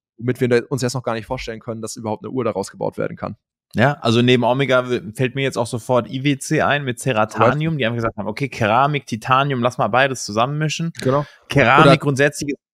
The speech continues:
Speaker 1: Tudor, die ihre
Speaker 2: Ja.
Speaker 1: Leuchtmasse in Keramik gießen und dann quasi leuchtende Indizeblöcke. Also sowas finde ich halt geil, ne? Das ist halt super.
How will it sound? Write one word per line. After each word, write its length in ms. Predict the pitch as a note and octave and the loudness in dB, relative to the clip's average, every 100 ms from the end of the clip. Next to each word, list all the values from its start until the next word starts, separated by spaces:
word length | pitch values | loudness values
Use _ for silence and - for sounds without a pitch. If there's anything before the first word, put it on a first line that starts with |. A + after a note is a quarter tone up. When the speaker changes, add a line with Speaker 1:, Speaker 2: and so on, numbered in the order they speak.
| _ _ _ | _ _ _
Speaker 1:
Tudor, 320 | - F3 D3+ A#2 | 2 6 6 6
die 140 | A#2+ | 4
ihre 200 | B2 A#2 | 2 4
Speaker 2:
Ja. 80 | C3 | 4
Speaker 1:
Leuchtmasse 580 | D#3 - B2 A#2 - A#2+ | 4 0 -2 -2 0 -2
in 280 | - A2+ A2+ | -2 -6 -6
Keramik 560 | B2 A2+ A2+ A2 G#2 | -4 0 2 2 -2
gießen 440 | - A2 - G2+ G#2 - | -6 -8 -6 -6 -6 -4
und 200 | A2+ A2+ | -2 -2
dann 120 | G#2+ | -4
quasi 340 | - A2 A2 | -4 -6 -6
leuchtende 720 | G#2+ A2+ D3+ - A#2+ A2+ G#2+ G#2 | -2 0 0 -4 -10 -6 -4 -4
Indizeblöcke. 960 | D3+ D3 - - G#2 - A2 G#2+ - G2+ | -6 -8 -8 -4 -4 -2 0 2 2 -2
Also 160 | A2 | -2
sowas 360 | G#2+ C#3 C#3+ - | -2 -2 -2 -2
finde 180 | G#2+ G#2+ | -8 -10
ich 80 | G#2 | -8
halt 160 | F#2 | -6
geil, 240 | G#2+ B2+ F#2+ | -4 -2 -4
ne? 80 | A2+ | -8
Das 100 | - | -10
ist 60 | |
halt 140 | G#2 G2+ | -12 -12
super. 320 | B2+ F#2 | -8 -10